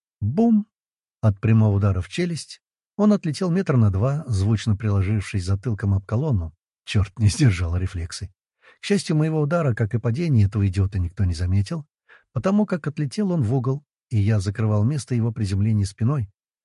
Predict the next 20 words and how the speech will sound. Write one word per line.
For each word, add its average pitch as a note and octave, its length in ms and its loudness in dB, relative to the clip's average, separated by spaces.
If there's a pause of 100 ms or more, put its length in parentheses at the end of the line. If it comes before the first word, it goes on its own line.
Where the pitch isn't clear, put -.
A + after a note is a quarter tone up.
(320)
Рывок F#3 320 2
к - 60 -8
нему. D#3 380 0 (100)
Так, F#2+ 320 -2
пульс F#3 300 -4
есть, A2 420 -2
сознания G2+ 600 0
нет. F2 220 -6 (320)
Скрытно G#2 500 2
обоих. G2 440 -6 (440)
Безвольную F3 560 2
тушку E3 340 -4
на C3+ 160 2
спину F3 420 -4
и F3+ 120 -4
вперед D3 440 -2
на D3+ 120 -2
поиски D3 360 -4
пустой C3 360 -4
комнаты. A2 480 0